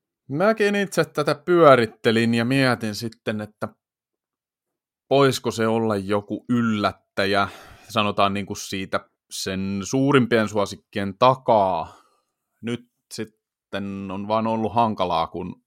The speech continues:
kattonut näitä avauspelejä ja muutamien menoa, kuten aiemmin mainittu, esimerkiksi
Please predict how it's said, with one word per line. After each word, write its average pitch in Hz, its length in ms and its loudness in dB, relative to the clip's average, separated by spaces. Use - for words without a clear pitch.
kattonut 98 560 -2
näitä 104 260 0
avauspelejä 85 800 -2
ja 98 80 -6
muutamien 120 500 2
menoa, 120 420 2
kuten 101 280 -6
aiemmin 101 300 -4
mainittu, 95 600 -6
esimerkiksi 87 720 -12